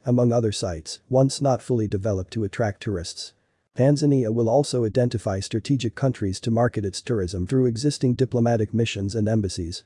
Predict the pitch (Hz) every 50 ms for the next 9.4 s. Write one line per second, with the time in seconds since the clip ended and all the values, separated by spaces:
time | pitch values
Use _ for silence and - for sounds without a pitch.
0 | _ - - 127 - 135 127 123 - 139 147 151 - - 131 113 123 123 123 123
1 | - - 101 104 98 98 92 90 98 - - 113 104 - 139 131 120 113 107 -
2 | - 123 113 104 98 - - 127 98 107 95 120 120 123 123 104 104 98 107 117
3 | 113 95 87 87 _ _ _ _ _ _ _ - 127 127 120 120 117 135 160 -
4 | - 147 135 - 123 117 113 113 117 107 107 120 120 117 117 104 - - 120 107
5 | 117 135 117 104 107 95 - - 131 117 107 - - 107 95 104 101 98 - -
6 | 107 92 87 92 95 92 107 _ _ - 135 143 147 143 143 143 139 - 131 123
7 | 123 123 127 131 127 113 120 113 107 120 120 113 - - 95 92 - - 104 101
8 | 95 - 123 113 104 - - 107 98 110 110 101 107 117 117 101 101 95 92 90
9 | - 101 92 82 80 82 87